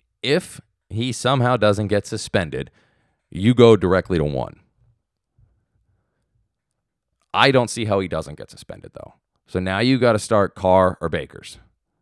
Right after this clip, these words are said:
Carr is fine. I think he'll do okay with Josh McDaniels. So that's why you're still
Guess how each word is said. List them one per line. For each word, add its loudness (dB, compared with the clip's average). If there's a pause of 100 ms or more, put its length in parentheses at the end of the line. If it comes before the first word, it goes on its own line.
(240)
Carr 2
is -6
fine. -4 (300)
I -4
think -6
he'll 2
do 4
okay 0
with 2
Josh 0
McDaniels. -8
So -6
that's -4
why 0
you're 0
still -2